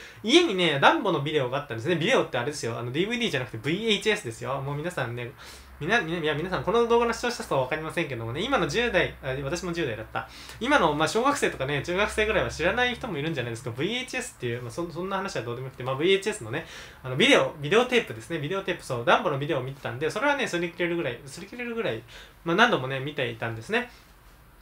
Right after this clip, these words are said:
えー、ですから、まあ、ダンボは知ってたんですけど、他にあんまりミッキーとかミニーとかそんなに詳しくは知りませんでした。まあ、アンパンマン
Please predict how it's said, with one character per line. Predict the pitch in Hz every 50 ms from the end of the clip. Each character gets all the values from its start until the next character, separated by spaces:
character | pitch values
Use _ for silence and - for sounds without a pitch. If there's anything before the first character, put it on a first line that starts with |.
| - -
え | 147 151
ー、 | 170
で | 208 220
す | -
か | - 190
ら、 | 185 185 180
ま | 180 185
あ、 | 208
ダ | 285 392
ン | 349
ボ | 294 180
は | 147
知 | 139 -
っ | -
て | -
た | - 135 120
ん | 117
で | 113
す | -
け | - 180
ど、 | 202 185 180
他 | 170 254 269
に | 285 262
あ | 240 277
ん | 302
ま | 311
り | 311 294
ミ | 302 330
ッ | 330
キ | - 220
ー | 175
と | 160
か | 151 147
ミ | 156 156
ニ | 151
ー | 135
と | 135
か | 123 135
そ | 131 - 233
ん | 262
な | 269
に | 254 233 233
詳 | 247 254 269
し | 262 -
く | -
は | 131 123 117
知 | - 135
り | 139 147
ま | 151 151 143
せ | - 147
ん | 127
で | 117
し | 113 -
た。 | - 131
ま | 131 156 175
あ、 | 202
ア | 220
ン | -
パ | 349 359
ン | 339 330
マ | 277
ン | 156 147 139